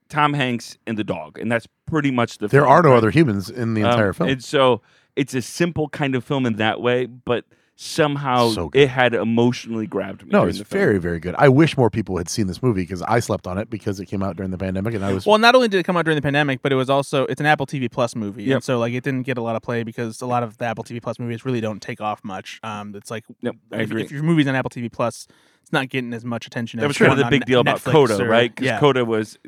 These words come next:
Speaker 1: kinda made it through, but very few films have made
Speaker 3: Yeah.
Speaker 1: it through.
Speaker 3: And
Speaker 2: But
Speaker 3: I, and, but no, like, I, I agree with Ben 'cause honestly, I was watching it and I was like, "Man, I wish that they released this in theaters wide." And, like, even watching it today, I,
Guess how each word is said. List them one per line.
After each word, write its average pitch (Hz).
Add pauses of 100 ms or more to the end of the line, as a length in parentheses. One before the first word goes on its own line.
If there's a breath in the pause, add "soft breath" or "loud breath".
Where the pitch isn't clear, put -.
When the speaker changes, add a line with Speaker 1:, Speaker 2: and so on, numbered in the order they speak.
(220)
Speaker 1:
kinda 117
made 113
it -
through, 120
but 101
very 123
few 113
films 104
have 104
made 110
Speaker 3:
Yeah. 120
Speaker 1:
it 90
through. 113
Speaker 3:
And 110
Speaker 2:
But 151
Speaker 3:
I, -
and, 175
but 196
no, 156
like, 160
I, 156
I 151
agree 165
with 143
Ben 151
'cause -
honestly, 147
I 135
was 123
watching 143
it -
and 123
I -
was 120
like, 117
"Man, 185
I 117
wish 147
that 131
they 135
released 127
this -
in 135
theaters 131
wide." 135
And, 120
like, 131
even 165
watching 160
it 123
today, 135
I, 123